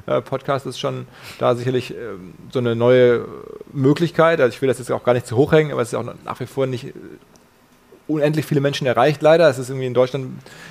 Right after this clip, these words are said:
gibt's immer noch nicht irgendwie die fünfzig Millionen Podcast-Hörer, die ich mir wünschen würde. Ähm, aber da kommen wir vielleicht noch hin und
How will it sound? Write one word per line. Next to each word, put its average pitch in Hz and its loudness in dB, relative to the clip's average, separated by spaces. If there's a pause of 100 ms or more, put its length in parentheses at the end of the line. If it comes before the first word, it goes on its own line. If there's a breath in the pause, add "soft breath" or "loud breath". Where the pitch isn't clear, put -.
(100)
gibt's - -6
immer 147 2
noch 147 4
nicht 147 -2
irgendwie 143 0
die 135 0
fünfzig - -12
Millionen 139 0
Podcast-Hörer, 151 2
die 139 -2
ich 123 -4
mir 127 -2
wünschen 156 -4
würde. 175 -2 (400 loud breath)
Ähm, 131 0
aber 123 2 (180)
da 131 -2
kommen 135 -2
wir 127 2
vielleicht 127 2
noch 117 -2
hin 147 -4
und 127 -8